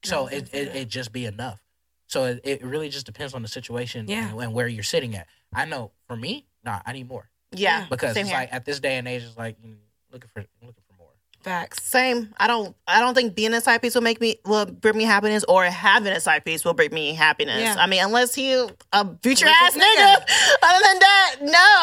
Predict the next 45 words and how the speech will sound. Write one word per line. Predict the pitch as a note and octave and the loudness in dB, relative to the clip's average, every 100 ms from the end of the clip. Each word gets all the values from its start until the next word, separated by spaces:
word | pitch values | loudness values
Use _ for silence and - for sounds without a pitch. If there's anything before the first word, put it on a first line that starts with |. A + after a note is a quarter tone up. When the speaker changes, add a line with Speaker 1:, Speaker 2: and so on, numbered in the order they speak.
| D4 | 8
Speaker 3:
I | C#4+ | 8
don't | D4+ | 8
want | D4 D4+ | 6 4
a | |
side | D4+ F4+ B4+ | 6 4 4
piece. | A3+ F3+ G#3+ | 0 0 4
Speaker 2:
And | A#3 | 4
I | |
can | B3 B3+ | 4 2
definitely | B3 A#3+ A3 | 2 0 0
attest | A3 B3+ - | 0 -2 -4
to | G#3 | -4
that, | F#3 F#3 | -4 -2
'cause | G#3 | -4
I'm | G3 G3 | -4 -4
saying | A#3 G3+ | -6 -6
I | - F#3 | -4 -4
had | F#3+ G3+ | -2 -4
a | G3 | -2
side | G3 G3 G3 - - | -2 -2 -4 -12 -8
piece | A3+ A3+ F3+ - - - _ - | -4 -4 -4 -10 -14 -20 _ -6
who | A#3 | -4
said | G3+ - A#3+ A3 F3+ | -4 -2 0 0 0
that, | F3+ F3 _ _ - | -2 -4 _ _ -2
"I | C#4 | 0
don't | A#3+ A3+ G#3 | 0 -2 -2
know | G#3+ G#3+ | -2 -2
enough | G3 A3 | -4 -6
about | G3+ F#3+ G#3 | -2 -2 -2
you | F#3+ D#3+ D#3+ E3 _ _ _ _ _ _ _ - | -8 -12 -14 -16 _ _ _ _ _ _ _ -12
to | - A#3 G3+ F3+ - - _ _ _ - | -2 0 0 -2 -6 -8 _ _ _ -12
want," | F#3 G3+ G#3+ - | -6 -2 -4 -6
he's | G3 B3 | -8 -4
like, | A#3 G3 _ | -4 -6 _
"I, | G3 G3+ - | -2 0 0
I | G#3 | -2
know," | G3+ G#3+ G#3+ F#3+ | -2 -6 -8 -14
he's | G#3 | -8
like, | G3+ F#3 _ _ _ _ _ _ _ _ _ _ _ _ _ _ _ _ _ _ _ _ - _ - - - | -6 -8 _ _ _ _ _ _ _ _ _ _ _ _ _ _ _ _ _ _ _ _ -20 _ -20 -14 -6
"I | G#3 | -4
know | A3 | -2
you | A3 | -2
have | |
a | F#3+ | -2
man." | F#3+ A3 E3+ D3 | -4 -4 -6 -10